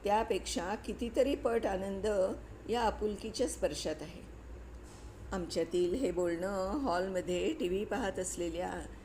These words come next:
माझ्या यजमानांनी कधी ऐकलं कुणास ठाऊक. संध्याकाळी किराणा सामानासोबत एक शिंगाडा पिठाची पुडी हातात दिली. मी म्हटलं,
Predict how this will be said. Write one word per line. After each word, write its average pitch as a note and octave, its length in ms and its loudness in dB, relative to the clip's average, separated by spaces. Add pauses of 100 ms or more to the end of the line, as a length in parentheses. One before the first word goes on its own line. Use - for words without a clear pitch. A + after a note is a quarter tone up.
(200)
माझ्या F#3 280 4
यजमानांनी E3+ 800 0
कधी E3+ 300 2
ऐकलं F3 600 2
कुणास D#3 500 -4
ठाऊक. - 240 -12 (800)
संध्याकाळी G#3 720 4
किराणा G3 480 0
सामानासोबत F#3+ 1040 2 (420)
एक G#3+ 240 4
शिंगाडा G3 480 2
पिठाची C4+ 420 2
पुडी F#3+ 300 4
हातात A3 300 2
दिली. - 300 -4 (680)
मी F#3 80 0
म्हटलं, F#3+ 480 0